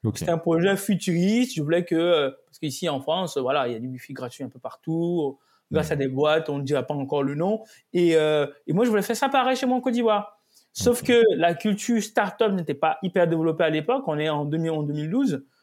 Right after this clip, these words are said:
Speaker 2: Bon, là,
Speaker 1: Ouais.
Speaker 2: ça s'est amélioré un peu, mais on est encore à des années-lumière. Et, euh, et, euh, du coup, bah, quand on est ambitieux, à un moment donné, on commence à faire le tour du monde, on commence à
Speaker 1: Ouais.
Speaker 2: voyager. Donc moi, en voyageant, euh, j'ai commencé à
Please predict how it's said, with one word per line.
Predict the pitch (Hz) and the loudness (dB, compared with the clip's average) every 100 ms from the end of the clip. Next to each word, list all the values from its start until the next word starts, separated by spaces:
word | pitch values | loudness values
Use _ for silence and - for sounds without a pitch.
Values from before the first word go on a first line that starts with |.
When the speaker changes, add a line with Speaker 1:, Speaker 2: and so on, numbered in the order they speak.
| _ 147 | _ -2
Speaker 2:
Bon, | |
là, | 156 185 | 0 0
Speaker 1:
Ouais. | |
Speaker 2:
ça | 180 | 0
s'est | 165 | -2
amélioré | 151 160 160 165 175 | 0 0 2 2 2
un | 165 | 0
peu, | 202 220 | 0 0
mais | |
on | 165 | 0
est | |
encore | 147 139 175 | -2 0 0
à | 156 | 2
des | 143 143 | 0 -2
années-lumière. | 147 151 160 202 277 277 - - - - | -2 -4 -2 0 0 -4 -10 -20 -20 -4
Et, | 208 247 254 - 185 | 0 2 2 0 0
euh, | 185 180 175 170 165 170 | 4 4 4 4 2 0
et, | 220 262 254 | 0 2 4
euh, | 190 170 170 | 4 6 4
du | 156 165 | 2 -4
coup, | 285 | -2
bah, | 226 170 156 - - _ | 2 4 2 0 -8 _
quand | - 269 220 | -2 0 2
on | 196 | 2
est | 240 | 2
ambitieux, | 202 175 165 254 | 2 0 0 -2
à | |
un | 202 | 0
moment | 175 170 | -2 -2
donné, | 165 208 262 | -2 0 0
on | 180 | -2
commence | - 175 240 220 | -4 -6 -4 0
à | 170 | 0
faire | 151 214 | 0 -2
le | 180 | -2
tour | 156 196 | -2 -2
du | 185 | -2
monde, | 240 196 127 _ _ | -2 -2 -6 _ _
on | - | -8
commence | 139 - | -6 -4
à | |
Speaker 1:
Ouais. | 139 | -2
Speaker 2:
voyager. | 143 165 190 190 - _ _ _ _ _ _ _ _ _ _ _ - - - | 0 0 0 -4 -8 _ _ _ _ _ _ _ _ _ _ _ -20 -18 -6
Donc | 139 | -2
moi, | 170 190 | 0 0
en | 180 | 2
voyageant, | 160 151 135 147 175 269 - _ - | 2 2 2 2 0 -2 -8 _ -6
euh, | 147 143 143 135 135 | -2 0 2 2 2
j'ai | 135 151 | 0 -2
commencé | 151 151 233 | -4 0 0
à | 180 | 0